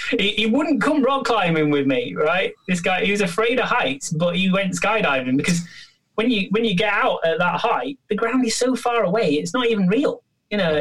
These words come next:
Speaker 1: it's, it's just, you can't see, you can't see people, you can hardly even see buildings. You know, it's, it's just <coughs> not real, really.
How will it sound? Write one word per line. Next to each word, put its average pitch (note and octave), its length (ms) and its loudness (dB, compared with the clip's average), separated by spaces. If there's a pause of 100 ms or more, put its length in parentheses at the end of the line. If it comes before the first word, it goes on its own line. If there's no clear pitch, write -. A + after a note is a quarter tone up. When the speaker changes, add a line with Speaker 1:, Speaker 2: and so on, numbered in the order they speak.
(160)
Speaker 1:
it's, - 220 -14
it's G3 260 -6
just, - 320 -6
you A3 100 -2
can't C#4 240 -2
see, A#3 320 0
you G#3+ 220 0
can't B3+ 160 0
see A3+ 140 0
people, A3 340 0
you D#3 80 -2
can A3 80 -2
hardly A3 220 2
even G#3+ 100 2
see G3 140 -2
buildings. F#3 720 0 (140)
You F#3 80 -2
know, C#3+ 280 0
it's, - 420 -4
it's F#3 180 -2
just - 200 0 (340)
<coughs> - 60 -20
not G#3 160 -4 (160)
real, A3 400 0
really. C3+ 380 -4